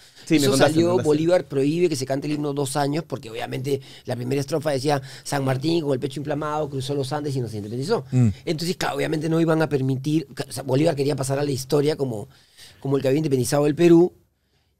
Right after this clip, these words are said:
Speaker 2: eh, y San Martín ya había llegado primero, no había terminado la chamba, se termina en Pampa de Quinua, realmente con tropas de Bolívar en el veinticuatro, ¿no? Con Gamarra, pues, ¿qué es, no?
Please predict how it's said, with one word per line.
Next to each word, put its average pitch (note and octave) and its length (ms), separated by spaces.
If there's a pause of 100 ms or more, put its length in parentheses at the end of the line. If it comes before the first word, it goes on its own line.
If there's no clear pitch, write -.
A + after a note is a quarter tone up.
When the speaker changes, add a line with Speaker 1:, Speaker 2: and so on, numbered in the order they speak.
(100)
Speaker 2:
eh, A#2+ 460
y C3+ 280
San C3+ 200
Martín C3+ 300
ya D#3 100
había E3+ 140
llegado D#3 220
primero, F3 680
no A#2+ 120
había D3+ 140
terminado F3 380
la C#3+ 100
chamba, D#3+ 300
se C#3+ 120
termina C#3 280
en C#3+ 60
Pampa C#3+ 240
de C#3+ 60
Quinua, D#3+ 440 (360)
realmente C3+ 360
con A#2 140
tropas C3+ 260
de C3+ 60
Bolívar D3+ 320
en C3+ 80
el A2 80
veinticuatro, A#2+ 600 (640)
¿no? D3+ 220 (300)
Con G3+ 140
Gamarra, C#3 400 (160)
pues, - 160
¿qué C#3+ 200
es, A2 160
no? F#3 160